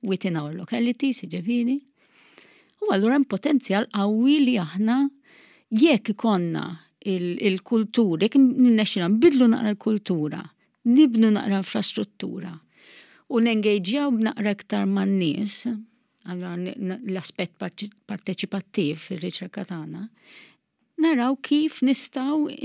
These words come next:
nżidu ix-xer ta', eh, mixi u l-użu tar-rota fil-, fit-trasport, fis-sistema tat-trasport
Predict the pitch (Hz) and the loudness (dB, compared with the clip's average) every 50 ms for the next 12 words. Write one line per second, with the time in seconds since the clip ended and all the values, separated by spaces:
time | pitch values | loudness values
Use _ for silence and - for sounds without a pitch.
0 | 262 262 233 175 - 226 247 240 240 240 220 208 254 262 277 277 285 - _ _ | 2 2 2 2 2 2 2 4 4 2 2 2 2 2 2 2 0 -2 _ _
1 | _ _ _ _ _ _ _ _ _ _ _ - - - - - - 226 226 233 | _ _ _ _ _ _ _ _ _ _ _ -6 -4 -2 -2 -2 -2 -2 -2 -2
2 | 240 247 233 _ - 233 214 214 226 233 226 226 - _ _ - - 208 185 180 | -4 -4 -6 _ -8 -8 -6 -4 -6 -6 -8 -8 -14 _ _ -16 -12 -10 -8 -6
3 | 175 185 208 220 - - - 151 160 175 214 233 226 202 196 202 202 196 165 170 | -4 -2 0 0 0 0 -2 -2 -2 -2 -2 -4 -4 -2 -2 -2 -2 -2 -2 -2
4 | 208 220 - 285 269 214 190 202 196 196 - 208 202 208 - - 208 208 202 185 | -2 -2 -2 -2 -2 -2 -4 -6 -6 -8 -8 -10 -10 -10 -8 -8 -6 -6 -4 -6
5 | 190 185 185 - - - 196 180 - - 208 175 - - - 190 175 175 175 - | -6 -6 -8 -10 -10 -12 -12 -12 -10 -10 -8 -8 -8 -8 -8 -8 -8 -8 -10 -12
6 | _ - - - 214 - - 185 180 - 185 175 185 - 208 190 - - 165 - | _ -16 -10 -8 -8 -6 -6 -8 -8 -6 -6 -6 -6 -6 -8 -8 -8 -12 -14 -12
7 | - - 180 160 | -12 -12 -12 -12